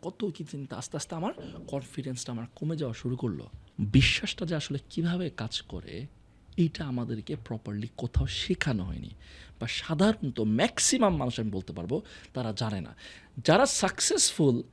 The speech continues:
তারা হয়তোবা শিখে জানে, অথবা তারা এমনি হয়তোবা তাদের প্যারেন্টসের কাছ থেকে পেয়েছে, তাদের টিচার্সদের কাছে, কাছ থেকে পেয়েছে, তারা ন্যাচারালি তাদের মধ্যে এই জিনিসটা আছে, তারা জানেও না।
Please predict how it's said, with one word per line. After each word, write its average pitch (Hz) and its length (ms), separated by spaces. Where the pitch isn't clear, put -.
তারা 180 360
হয়তোবা 170 500
শিখে 214 480
জানে, 220 260
অথবা 180 300
তারা 202 220
এমনি 196 420
হয়তোবা 151 240
তাদের 151 240
প্যারেন্টসের 160 420
কাছ - 200
থেকে 156 180
পেয়েছে, 156 480
তাদের 135 380
টিচার্সদের 196 440
কাছে, 160 300
কাছ 151 160
থেকে 143 180
পেয়েছে, 151 220
তারা 175 180
ন্যাচারালি 165 640
তাদের 165 240
মধ্যে 147 180
এই 135 60
জিনিসটা 127 260
আছে, - 140
তারা 247 140
জানেও 190 360
না। 110 180